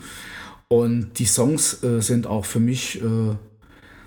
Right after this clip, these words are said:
zwar, also die Songs sind zwar sehr düster und depressiv teilweise auch, aber das sowas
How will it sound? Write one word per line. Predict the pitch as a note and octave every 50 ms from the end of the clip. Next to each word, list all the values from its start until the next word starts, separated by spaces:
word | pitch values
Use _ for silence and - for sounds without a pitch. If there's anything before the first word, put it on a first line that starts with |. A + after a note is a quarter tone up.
| - - - - - - _ _ _ - _ - - - - -
zwar, | - - B2 A#2 A2+ A2 A2 - - -
also | G#2+ G#2 A#2
die | A2 B2
Songs | G#2 - C#3 D3 C#3+ -
sind | C3 A#2+
zwar | - B2+ B2+
sehr | A2 B2+ B2
düster | G#2+ - - D#3 D#3+ F3+ F3+ - - E3 D3+ C#3+ C#3 C3
und | B2+ A#2+ A#2+ - - - -
depressiv | C3+ A2 G2 - - G#2 - - - C#3+ D3 F3 G3+ -
teilweise | - - A#2+ A2+ A2 G#2 G#2 G#2 A2+ A2+ C3 -
auch, | F#2 B2 C3+ C3 -
aber | A#2 A#2 A#2+
das | G#2+ A2+ A2 - -
sowas | C#3+ C#3+ C#3+ C#3 - - - - G2